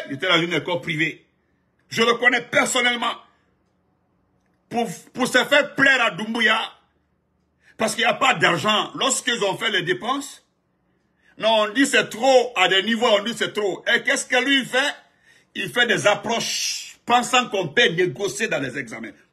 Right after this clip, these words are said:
On ne peut pas négocier les examens. La correction se paye,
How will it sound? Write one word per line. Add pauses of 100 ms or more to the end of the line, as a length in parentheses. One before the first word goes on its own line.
(140)
On
ne
peut
pas
négocier
les
examens. (1040)
La
correction
se
paye,